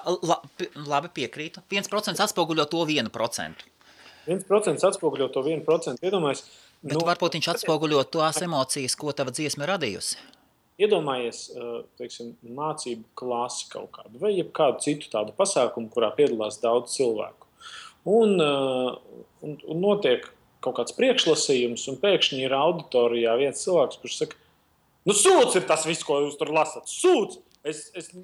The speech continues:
Speaker 2: es pat
Speaker 1: <laughs>
Speaker 2: dzirdēju sākumu, bet man jau liekas,
Speaker 1: Jā.
Speaker 2: tagad tas sūds tas ir un punkts."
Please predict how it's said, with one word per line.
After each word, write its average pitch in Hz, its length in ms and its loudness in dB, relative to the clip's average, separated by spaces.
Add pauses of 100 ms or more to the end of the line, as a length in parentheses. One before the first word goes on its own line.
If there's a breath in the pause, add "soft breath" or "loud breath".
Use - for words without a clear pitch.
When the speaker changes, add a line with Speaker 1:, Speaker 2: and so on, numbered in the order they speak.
(140)
Speaker 2:
es 131 220 -6
pat - 240 -8
Speaker 1:
<laughs> - 100 -8
Speaker 2:
dzirdēju 151 380 -4
sākumu, 220 480 0
bet 165 160 -4
man 190 160 -4
jau 170 100 -8
liekas, 175 160 -4
Speaker 1:
Jā. 95 120 2
Speaker 2:
tagad - 260 -10
tas - 240 -20
sūds 214 400 -2
tas - 200 -6
ir 135 120 -8
un 131 160 -10
punkts." - 480 0